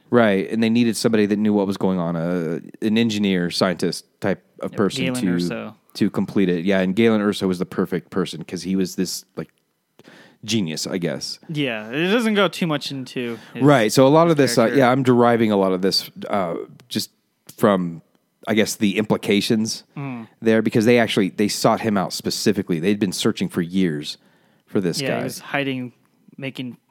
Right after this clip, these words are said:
Speaker 2: farm crops and
Speaker 1: <laughs> Yeah.
Speaker 2: it's made
Speaker 1: So
Speaker 2: fun
Speaker 1: anyway,
Speaker 2: for
Speaker 1: so,
Speaker 2: it.
Speaker 1: so they come to get him, and the ruse fails that
Speaker 2: Mm-hmm.
Speaker 1: the family, that he didn't have a family, uh, that, you know, he tried to play it off that his wife had died, uh, but they
Speaker 2: Mm-hmm.
Speaker 1: already knew that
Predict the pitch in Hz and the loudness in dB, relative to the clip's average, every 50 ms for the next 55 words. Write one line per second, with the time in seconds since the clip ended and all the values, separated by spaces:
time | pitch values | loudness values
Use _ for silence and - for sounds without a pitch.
0 | _ _ _ - 143 131 131 123 - - 127 117 117 - - - 127 117 117 113 | _ _ _ -6 -6 -6 -6 -8 -8 -6 -6 -6 -6 -8 -10 -12 -12 -12 -10 -4
1 | - 135 131 - - - - - - - - - - 220 214 143 147 135 110 101 | 0 0 0 0 0 -2 -4 -6 -8 -10 -4 0 2 2 4 4 4 2 2 2
2 | 92 - - - - - - - - - - - 139 131 196 202 202 196 180 151 | 0 -4 -8 -14 -20 -20 -20 -20 -20 -16 -12 -4 2 4 6 6 6 6 6 4
3 | 135 120 123 123 165 160 - - - - 160 165 170 - 170 170 156 139 117 123 | 4 2 4 4 4 4 2 2 2 4 4 4 4 4 2 2 2 4 4 2
4 | 113 90 101 98 90 87 90 87 - - - 120 113 110 107 104 104 104 101 - | 2 2 2 0 -2 -2 -4 -8 -10 -6 -2 0 2 2 2 2 0 0 -2 -4
5 | - - - - - - - - - - 123 120 117 135 151 147 139 - - - | -6 -10 -18 -16 -16 -16 -16 -16 -4 0 2 4 6 6 6 4 4 0 -4 -6
6 | - - - - - 131 110 104 98 98 98 95 - - - _ _ _ _ _ | -8 -12 -6 -2 0 2 2 2 2 0 -2 -4 -8 -12 -14 _ _ _ _ _
7 | _ - 113 101 98 90 117 110 101 - 120 110 110 113 113 110 104 101 101 95 | _ -2 -2 0 0 -2 -2 -6 -4 0 0 0 2 2 2 2 2 0 0 -2
8 | 85 82 - _ _ _ - - 117 120 113 110 107 113 113 107 98 107 101 92 | -4 -8 -14 _ _ _ -20 -4 -2 0 0 2 0 0 -2 -2 -2 -4 -4 -4
9 | - - 107 104 101 101 101 98 95 92 - - - 92 90 90 87 82 62 76 | -2 -2 0 0 0 0 0 -2 -2 -4 -6 -8 -8 -8 -6 -6 -8 -6 -4 -4
10 | 120 117 120 127 117 123 117 - 127 113 104 - 123 113 110 104 101 104 104 - | -4 -2 0 0 0 0 0 0 0 0 0 0 2 2 2 4 2 2 0 0
11 | - 92 - 101 104 92 98 98 98 101 95 - 104 98 98 95 90 90 90 90 | -4 -4 -4 -4 -4 -2 -2 -2 -2 -2 -2 -4 -4 -2 0 0 0 0 -2 -2
12 | 87 92 - - - - - - - - - _ - 113 110 104 98 107 113 127 | -4 -6 -10 -16 -20 -20 -20 -20 -20 -20 -20 _ -6 -4 -2 0 2 2 4 4
13 | 135 139 131 117 117 113 107 104 101 98 92 92 | 6 6 4 4 4 4 4 6 4 4 2 0